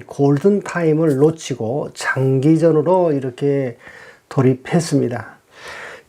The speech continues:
팬데믹 위에 기름을 붓듯 인류의 재앙으로 이제는 발전하고 있습니다. 또한 이 시기 가운데 러시아와 또한 일본의 갈등이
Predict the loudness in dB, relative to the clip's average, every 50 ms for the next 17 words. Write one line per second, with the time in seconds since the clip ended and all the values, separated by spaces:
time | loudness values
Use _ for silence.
0 | _ -4 0 2 4 6 6 6 6 6 4 2 2 -2 -10 -8 -4 -2 0 2
1 | 2 2 2 2 0 -6 -6 -4 0 2 2 2 2 0 -8 -10 -10 -10 -8 -8
2 | -8 -10 -12 _ _ _ _ -2 0 2 2 2 4 4 4 4 4 2 0 -2
3 | -2 0 2 2 2 0 0 -2 -4 -6 -6 -6 -10 _ _ _ _ _ -12 -8
4 | -8 -6 -6 -4 0 2 2 2 2 0 -4 -14 _ _ _ _ _ _ -10 -8
5 | -6 -6 -4 -2 2 2 2 4 2 2 2 2 0 0 -4 -8 -8 -8 -10 -12
6 | -16 -18 -20 _ _ _ _ _ _ _ -20 -20 -20 -20 -20 -20 -18 -18 -20 -20
7 | -6 _ 4 6 6 6 6 6 4 4 6 4 4 4 2 2 2 4 4 4
8 | 2 4 2 2 2 2 -2 -2 -2 -4 -4 -4 -4 -2 -2 -2 -2 2 2 2
9 | 4 4 2 2 0 -2 -2 -4 0 4 4 4 4 2 0 -2 -2 -2 -2 0
10 | 0 0 0 0 -4 -6 -6 -10 -12 -10 -8 -6 -6 -4 -4 -6 -6 -8